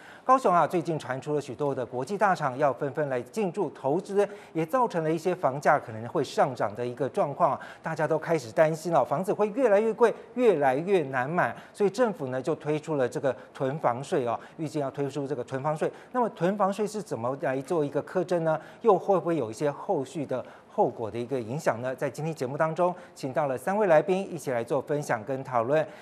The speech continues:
第一位呢，是我们高雄市税捐稽征处的副处长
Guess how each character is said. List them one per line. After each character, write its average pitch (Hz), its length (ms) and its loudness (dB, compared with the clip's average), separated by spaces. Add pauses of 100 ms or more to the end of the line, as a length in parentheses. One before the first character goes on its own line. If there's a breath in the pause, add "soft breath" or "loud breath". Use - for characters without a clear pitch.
(120)
第 233 80 -2
一 247 40 2
位 262 160 6
呢， 190 140 6
是 185 160 2
我 160 60 8
们 127 160 0
高 196 140 8
雄 165 120 4
市 160 240 2
税 175 240 4
捐 170 240 2
稽 175 160 -2
征 180 200 -2
处 185 140 -4
的 143 120 2
副 214 160 -4
处 226 180 -4
长 160 180 8